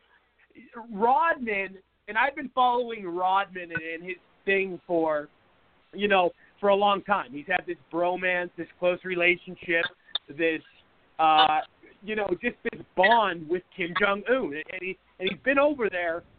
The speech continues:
exactly, uh, so either, like, five or six times I was reading the other day, Dennis Rodman, and he's the only American, uh, to meet with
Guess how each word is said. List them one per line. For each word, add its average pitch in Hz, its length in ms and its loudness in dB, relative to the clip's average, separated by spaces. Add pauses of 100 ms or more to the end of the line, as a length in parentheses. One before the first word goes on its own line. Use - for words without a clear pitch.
(140)
exactly, 185 1000 0 (260)
uh, 160 160 0 (560)
so 208 80 -4 (160)
either, 262 200 2
like, 214 180 2 (120)
five 240 300 2
or 247 100 -4 (100)
six 240 160 0 (160)
times 220 400 2
I 165 100 -2
was 160 180 -6
reading 185 340 -6
the 160 120 -4
other 151 160 -4
day, 147 260 -4 (180)
Dennis 196 280 -2
Rodman, 190 400 2
and 170 140 -6
he's 175 160 -8
the 185 140 -4
only 262 340 2
American, 233 640 0 (520)
uh, 170 440 4 (220)
to 208 260 0
meet 233 440 0
with 196 180 2